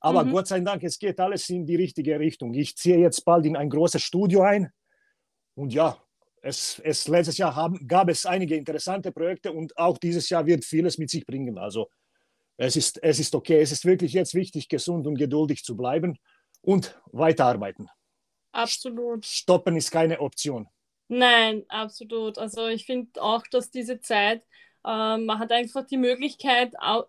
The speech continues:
Speaker 2: zu wägen, was einem wichtig ist und wo man hin möchte und kann wirklich viel Zeit und auch in die Arbeit stecken, um
Speaker 1: Ja, ja,
Speaker 2: weiterzukommen.
Speaker 1: auf, auf jeden Fall, auf jeden Fall,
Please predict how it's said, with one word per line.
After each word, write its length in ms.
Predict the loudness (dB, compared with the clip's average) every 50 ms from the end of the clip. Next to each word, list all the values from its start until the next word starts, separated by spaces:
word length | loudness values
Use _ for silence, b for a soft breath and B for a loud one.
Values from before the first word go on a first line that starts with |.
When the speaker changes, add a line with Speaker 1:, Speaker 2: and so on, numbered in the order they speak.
| _ _ _
Speaker 2:
zu 220 | -8 -6 -6 -4
wägen, 540 | -2 -2 0 0 0 0 -2 -4 -4 -6 B B B B B B 0
was 260 | 2 2 2 2 -2
einem 360 | -2 0 0 0 0 -2 -2
wichtig 420 | -4 -4 -6 -6 -8 -10 -8 -6
ist 300 | -6 -4 -4 -6 -6 -10
und 220 | -10 -10 -10 -8 -4
wo 120 | -2 -2
man 180 | -2 -2 -2 -2
hin 240 | -2 -2 -2 0 0
möchte 480 | 0 0 -2 -4 -4 _ -2 -2 -2
und 340 | -2 -6 -8 -6 -6 -8 -8 -8 _ _ _ _ _ _ _ _
kann 220 | -2 0 0 2 2
wirklich 420 | 0 -2 -2 -4 -8 -8 -10 -12
viel 400 | -8 -4 -2 0 2 2 0 -2
Zeit 440 | -4 -2 0 2 2 2 2 0 -2
und 160 | -6 -6 -2
auch 240 | 0 0 0 0 0
in 120 | -2 -2 -2
die 100 | -2 2
Arbeit 340 | 2 2 2 2 -2 -4 -6
stecken, 580 | -6 -4 -4 -4 -4 -6 -8 -8 -8 -8 -10 -14 _ _ _ _ _ -14 -8
um 140 | -2 0
Speaker 1:
Ja, 160 | 2 4 6 6
ja, 140 | 6 6 4
Speaker 2:
weiterzukommen. 460 | 2 -2 -10 -16 _ -8 -6 -2 -2
Speaker 1:
auf, 400 | -2 -2 -2 -6 -10 -16 -14 0
auf 240 | 2 2 2 4 6
jeden 220 | 6 6 6 4
Fall, 240 | 4 4 4 4 4
auf 180 | 0 -2 -2 -2
jeden 200 | -2 -2 -2 -4
Fall, 220 | -4 -6 -6 -6